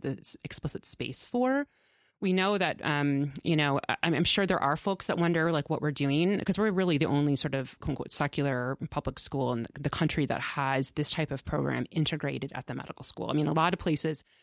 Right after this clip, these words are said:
do have programs or institutes on medicine and religion, but they're either associated with, like, a divinity school,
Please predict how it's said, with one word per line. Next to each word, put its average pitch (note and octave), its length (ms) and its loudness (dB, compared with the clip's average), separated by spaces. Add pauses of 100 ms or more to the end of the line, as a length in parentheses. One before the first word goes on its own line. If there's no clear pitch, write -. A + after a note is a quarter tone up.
(220)
do D#4 140 2
have E3 280 0
programs F#3+ 720 2
or - 80 -2
institutes F3+ 540 2
on D#3 180 2
medicine D3+ 320 2
and D3 60 4
religion, C#3+ 560 0 (340)
but D#3+ 140 0
they're E3+ 120 2
either F3+ 320 2
associated D#3 380 2
with, D3 100 -4
like, D3 120 -2
a - 20 0
divinity D3+ 400 2
school, G#3+ 580 2